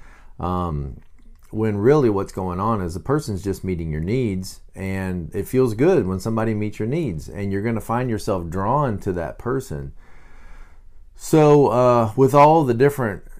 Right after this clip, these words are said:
you know, avenues that people have to connect with one another nowadays, I think this problem, you know, is only, um, uh, increased or exacerbated. So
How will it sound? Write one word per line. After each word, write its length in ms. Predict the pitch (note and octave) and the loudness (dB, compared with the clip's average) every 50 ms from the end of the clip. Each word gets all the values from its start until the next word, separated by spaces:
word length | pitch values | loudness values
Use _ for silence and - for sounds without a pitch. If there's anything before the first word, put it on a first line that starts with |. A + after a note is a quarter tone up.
| - - - | -18 -14 -8
you 180 | A#2 A#2 A#2 A2+ | -4 -2 -2 -2
know, 220 | A2 G#2 G2 - | -2 -2 -2 -2
avenues 640 | - A#2+ C3+ D#3+ E3 D3+ C3 A#2 A#2 A2 G#2+ F#2+ | 2 4 6 6 6 4 4 2 2 0 0 -2
that 120 | G2 G2+ - | -4 -4 -4
people 280 | A#2+ B2+ B2+ - G#2 | -4 -4 -2 -4 -4
have 340 | F#2 A2 A#2 C#3 D3 C#3 - | -2 0 2 2 2 2 0
to 100 | - G2+ | -4 -8
connect 380 | - - G2 G2 A2+ C#3 D3 - | -6 -4 -4 -2 -2 -2 -2 -2
with 160 | G#2+ F#2 F#2+ | -4 -4 -4
one 140 | G2 F#2+ F#2+ | -4 -4 -2
another 300 | F#2 F#2 F#2 F2+ F2+ F2 | -2 -2 -2 -4 -4 -4
nowadays, 540 | F2 F2+ F2+ F2+ F2 E2+ E2 E2+ F2 F2 E2+ | -4 -4 -4 -4 -4 -4 -4 -4 -4 -2 -4
I 100 | F#2+ F#2+ | -4 -4
think 220 | F#2 A#2 A#2+ G#2 | -4 -4 -4 -4
this 140 | G2+ F#2+ - | -4 -6 -6
problem, 600 | - - G#2 G2 G#2 G2+ G2+ F#2+ F#2 F2+ E2+ F2 F#2+ | -4 -2 -2 0 0 -2 -2 -4 -4 -6 -8 -8 -8
you 120 | F2+ F#2 | -6 -6
know, 280 | F2 F2 E2+ E2+ E2+ E2+ | -6 -6 -6 -4 -4 -4
is 120 | F2 F2+ | -4 -2
only, 460 | G2+ G#2 A2 G#2+ G2+ F#2+ F#2 F2+ F2+ | -2 -2 -2 -2 -2 -2 -2 -2 -2
um, 400 | E2+ E2+ E2 E2 D#2+ D#2 D#2 D#2 E2+ - - - - - - - | -4 -4 -6 -6 -6 -6 -8 -10 -12 -16 -20 -20 -20 -20 -20 -16
uh, 240 | F2 D#2+ D2 C#2+ - | -14 -12 -12 -12 -10
increased 760 | - G#2 G#2 A2 G#2+ - - D#2+ D#2 D2+ D#2 - - - - - | -8 -6 -4 -4 -4 -6 -6 -6 -4 -4 -6 -8 -12 -18 -16 -10
or 160 | - G2+ G2 | -6 -4 -4
exacerbated. 880 | F2+ E2+ F#2 F#2+ F#2+ F#2 - - D#2+ D2 D2+ D#2 D2+ C#2+ D2 C#2 C2+ - - - - - - - - - - - - | -4 -2 -2 -2 -2 -2 -2 -4 -4 -2 -2 -2 -2 -2 -4 -6 -8 -12 -14 -18 -20 -20 -20 -20 -20 -20 -20 -16 -8
So 580 | - - C3+ C#3 C#3 C3+ C3+ C3+ C3 - - | 0 6 8 10 10 10 10 8 6 4 0